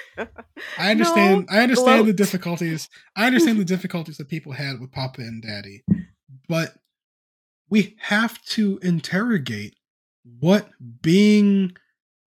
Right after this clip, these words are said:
Speaker 2: in long-term queer relationships is going to look like. Like, we, we fought to gloat over a hundred and thirty-one B L <laughs> productions produced in the last year. But what happens after that?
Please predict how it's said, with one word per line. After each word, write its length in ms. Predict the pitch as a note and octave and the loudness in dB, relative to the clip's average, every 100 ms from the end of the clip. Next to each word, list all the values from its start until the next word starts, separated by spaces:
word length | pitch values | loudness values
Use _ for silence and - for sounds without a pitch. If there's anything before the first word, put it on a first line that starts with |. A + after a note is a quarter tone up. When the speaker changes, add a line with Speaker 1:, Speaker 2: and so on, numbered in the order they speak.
| _ - | _ 0
Speaker 2:
in 320 | F#3 G3 F3 | 2 4 4
long-term 640 | D#3 F3+ F3+ - E3 D3+ | 2 0 0 -2 -4 -4
queer 340 | - D#3 D#3+ D3+ | -4 -2 -2 -2
relationships 720 | B2+ C3 E3 E3 - C3+ - | -4 -2 -2 -2 -4 -6 -8
is 80 | B2+ | -6
going 180 | C#3 C#3 | -6 -4
to 60 | |
look 300 | B2 A3 - | -4 -6 -6
like. 200 | G#2+ - | -10 -8
Like, 240 | D#3 C#3+ D3+ | -6 -4 0
we, 180 | F3+ F3+ | 0 2
we 160 | E3+ F3+ | 0 0
fought 680 | - - G#3+ B3+ - - _ _ _ _ _ _ | -2 -4 -2 -2 -4 -12 _ _ _ _ _ _
to 220 | - G3+ F3+ | 0 2 2
gloat 560 | C3+ D#3 D3 F#3 F#3 - | -2 -4 0 0 -2 -6
over 320 | D#3+ D#3 D#3 | -8 -6 -6
a 60 | C3 | -4
hundred 320 | D#3 E3 E3+ | -2 0 -2
and 120 | C#3+ | -4
thirty-one 460 | D3 D3+ C#3+ D3 D3 | -4 -4 -4 -2 -2
B 180 | C#3 C#3+ | -2 0
L 140 | D#3+ | 0
<laughs> 40 | - | -2
productions 420 | D3 C3 - D3 - | -4 -4 -4 -6 -8
produced 480 | D#3 C3+ D#3+ E3+ | -8 -8 -8 -8
in 60 | D#3 | -10
the 100 | B2+ | -12
last 400 | D3 D3+ F3 F3+ | -10 -8 -4 -4
year. 280 | F3 D3+ A2 - - B3+ | -6 -10 -12 -16 -14 -8
But 80 | |
what 140 | C4 C#4 | -4 0
happens 460 | C#4 C#4+ A#3 F3+ - | -2 -2 -6 -8 -10
after 360 | G#3 D#4 - D3+ | -10 -8 -8 -10
that? 240 | G#2+ | -10